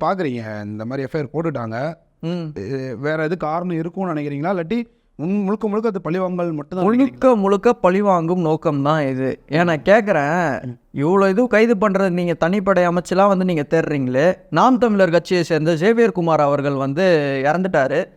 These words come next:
Speaker 2: இது வரைக்கும் அதுல சம்பந்தப்பட்ட ஒரு பாதிரியார் மட்டும் வந்து கோர்ட்ல சரண்டர் ஆயிருக்கிறாரு.
Speaker 1: ம்.
Speaker 2: இன்னும் அந்த திமுக நிர்வாகி மேல நீங்க என்னங்க நடவடிக்கை எடுத்தீங்க? இன்னும் தேடின்னு தானே இருக்கிறீங்க.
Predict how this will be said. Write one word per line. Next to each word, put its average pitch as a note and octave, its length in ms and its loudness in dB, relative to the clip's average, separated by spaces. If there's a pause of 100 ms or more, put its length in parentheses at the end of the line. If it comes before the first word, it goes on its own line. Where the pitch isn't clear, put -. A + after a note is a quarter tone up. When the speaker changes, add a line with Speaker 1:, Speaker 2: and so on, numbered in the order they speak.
(240)
Speaker 2:
இது B3+ 180 2
வரைக்கும் A#3+ 260 0
அதுல A3+ 180 2
சம்பந்தப்பட்ட G#3 960 2
ஒரு E3+ 160 0
பாதிரியார் G#3+ 500 4
மட்டும் F3 240 -2
வந்து G3+ 240 0
கோர்ட்ல F#3+ 360 0
சரண்டர் F3+ 280 0
ஆயிருக்கிறாரு. C3+ 600 0
Speaker 1:
ம். A#2+ 300 -8
Speaker 2:
இன்னும் D4+ 320 2
அந்த C#4+ 240 4
திமுக C#4+ 420 0
நிர்வாகி A3+ 440 0
மேல G3+ 180 2
நீங்க F#3+ 180 -2
என்னங்க C4+ 300 2
நடவடிக்கை F#3 480 0
எடுத்தீங்க? C3 540 -2 (760)
இன்னும் F#3+ 280 2
தேடின்னு B3 280 4
தானே C4 240 4
இருக்கிறீங்க. E3 720 0